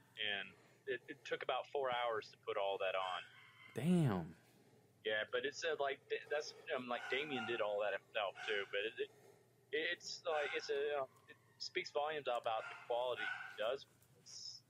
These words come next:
Speaker 1: these, uh, special effects and prosthetics, because it, it was, he made it in such a way where every little facial gesture I made could be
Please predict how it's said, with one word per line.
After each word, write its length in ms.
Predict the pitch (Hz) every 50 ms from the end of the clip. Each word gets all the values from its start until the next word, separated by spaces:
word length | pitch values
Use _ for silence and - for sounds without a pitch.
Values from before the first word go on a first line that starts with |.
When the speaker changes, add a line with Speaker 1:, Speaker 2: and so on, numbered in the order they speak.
| _ -
Speaker 1:
these, 220 | 104 101 98 - 104
uh, 80 | 98 92 -
special 400 | - - - 110 101 - 101 95
effects 380 | - - 98 98 - - - 95
and 80 | 87 - -
prosthetics, 560 | 95 92 - - - 123 143 131 107 - -
because 380 | - - - 113 107 101 - - - - - - - - - - - - - - - -
it, 80 | 156 151 - -
it 160 | 160 147 131
was, 240 | 135 139 - - - - _ _ - - -
he 160 | - 139 147
made 240 | 151 160 170 180 180
it 80 | 165 -
in 80 | 135
such 240 | - - 139 - -
a 40 | 131 120
way 240 | 127 131 135 131
where 180 | 127 117 117 113 - 120
every 220 | 123 120 135 131 - 135
little 220 | 135 120 117 110 - - - -
facial 380 | - 120 123 - - 120 117 113
gesture 380 | - 110 110 - - - 107 101
I 80 | 101 98 98
made 300 | 98 107 113 110 104 95 - - -
could 180 | - - 120 113 - -
be 240 | 101 101 90 87